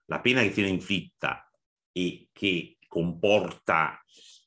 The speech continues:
un numero di mesi o di anni in cui tu non hai più la disponibilità piena del tuo tempo, dovrebbe essere collegata a o un lavoro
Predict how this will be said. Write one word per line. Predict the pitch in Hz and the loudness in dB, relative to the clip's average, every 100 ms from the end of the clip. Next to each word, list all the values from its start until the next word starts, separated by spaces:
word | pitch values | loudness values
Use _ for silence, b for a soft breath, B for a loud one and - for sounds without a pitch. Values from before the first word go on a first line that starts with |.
| _ _ _ _ _ _ _ - | _ _ _ _ _ _ _ -8
un | 95 98 | -4 2
numero | 113 120 107 | 4 6 6
di | 92 | 4
mesi | 101 104 92 - 82 | 2 2 2 0 -2
o | |
di | 82 98 | 2 2
anni | 82 76 76 78 73 - _ _ _ _ _ _ _ | 2 0 -4 -4 -4 -8 _ _ _ _ _ _ _
in | 85 80 | -6 -4
cui | 107 87 | -2 -2
tu | 101 | 0
non | 90 95 | 0 0
hai | 107 95 | 0 -2
più | - | -2
la | 92 85 | 0 0
disponibilità | 85 104 - 90 90 85 82 85 95 90 - | 0 -6 -6 -4 -2 -2 -2 -2 -2 -4 -4
piena | 98 92 80 | 0 0 2
del | 78 80 | 0 -2
tuo | - 80 | -4 -4
tempo, | 80 67 65 - 107 - - _ B B B B B B | -2 -4 -8 -4 -2 -2 -8 _ B B B B B B
dovrebbe | 233 143 113 143 | 6 6 6 4
essere | 120 113 - 143 151 147 - | 4 2 2 4 6 6 4
collegata | - 127 175 165 98 92 87 92 90 - | 4 6 6 6 6 4 2 2 2 0
a | - 90 87 - _ _ _ _ - | 2 4 4 2 _ _ _ _ 2
o | 165 139 | 6 6
un | 101 98 | 4 4
lavoro | 101 98 98 82 98 131 - | 4 6 6 6 6 4 2